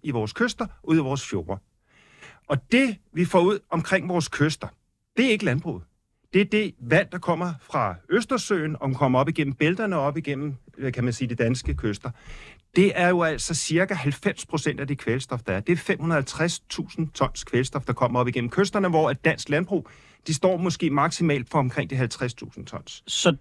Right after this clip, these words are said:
Speaker 2: så det, som forskerne her har sagt
Speaker 1: Jamen, prøv at
Speaker 2: med,
Speaker 1: høre,
Speaker 2: at når
Speaker 1: jeg må
Speaker 2: man,
Speaker 1: lige, jeg må
Speaker 2: med,
Speaker 1: lige,
Speaker 2: at når man
Speaker 1: det,
Speaker 2: gøder på,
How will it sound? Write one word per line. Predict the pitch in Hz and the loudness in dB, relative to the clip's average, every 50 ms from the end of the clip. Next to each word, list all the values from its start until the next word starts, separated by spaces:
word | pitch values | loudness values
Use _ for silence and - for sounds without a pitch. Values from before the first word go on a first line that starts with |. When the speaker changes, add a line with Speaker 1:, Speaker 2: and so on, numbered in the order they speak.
| _ _ - | _ _ -8
Speaker 2:
så | - - 185 | -2 0 2
det, | 151 180 214 202 | 4 4 4 4
som | - 190 165 | 4 2 2
forskerne | 151 175 175 190 185 - 180 160 147 | 2 2 0 0 2 2 2 2 2
her | 156 156 139 | 2 2 2
har | 131 135 127 | 2 0 -2
sagt | 123 - 147 143 147 | 0 0 0 0 0
Speaker 1:
Jamen, | 160 160 - 165 | 0 -2 -2 0
prøv | 156 | 2
at | 156 | 2
Speaker 2:
med, | 160 - | 2 2
Speaker 1:
høre, | - 156 | 0 0
Speaker 2:
at | 147 131 | -2 0
når | 143 | 0
Speaker 1:
jeg | 139 | 2
må | 160 | 2
Speaker 2:
man, | 190 | 2
Speaker 1:
lige, | 196 240 254 208 | 2 2 0 0
jeg | - 175 | 0 0
må | - | 2
Speaker 2:
med, | 160 | 2
Speaker 1:
lige, | 170 | 2
Speaker 2:
at | 165 - | 2 2
når | 160 | 2
man | 151 180 | 2 2
Speaker 1:
det, | 143 - | 2 2
Speaker 2:
gøder | 165 170 185 | 2 2 2
på, | 190 - 160 143 | 0 0 -4 -6